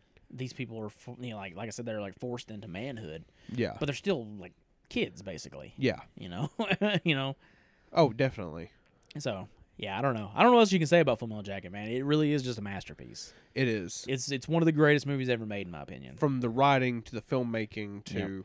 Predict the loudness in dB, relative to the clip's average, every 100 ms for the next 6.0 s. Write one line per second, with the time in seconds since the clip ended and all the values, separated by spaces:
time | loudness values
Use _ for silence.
0 | _ -6 -4 2 4 4 2 0 -4 -6
1 | -2 0 0 -2 -6 -2 2 2 2 0
2 | -4 -8 -10 -2 0 2 0 2 0 0
3 | -2 0 0 -2 -10 -8 -4 -4 -6 -4
4 | 0 2 2 0 -2 -2 -2 -4 -6 -6
5 | -6 -6 -8 -10 -10 -10 -10 -10 -10 -12